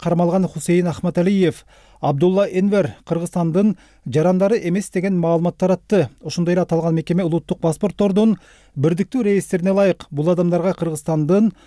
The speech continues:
паспорту берилген эмес деп жарыялады. Стамбулда онунчу ноябрда киши колдуу болгон Кытай жараны Айеркен Саймаитинин өлүмү боюнча айрым маалыматтар Кыргызстанда чуу жараткан.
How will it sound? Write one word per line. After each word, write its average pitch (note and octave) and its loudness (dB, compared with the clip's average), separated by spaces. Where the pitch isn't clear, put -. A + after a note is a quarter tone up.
паспорту F#3 -2
берилген F3+ 0
эмес E3+ -2
деп D#3+ -2
жарыялады. E3 2
Стамбулда G3+ 0
онунчу A3+ 0
ноябрда G#3+ 0
киши F3+ -4
колдуу G3 0
болгон G3 0
Кытай F#3 0
жараны F3+ 2
Айеркен F3 0
Саймаитинин F3+ 0
өлүмү E3+ 0
боюнча E3+ 0
айрым E3 2
маалыматтар D#3+ 0
Кыргызстанда E3+ 0
чуу F#3+ -2
жараткан. G3 0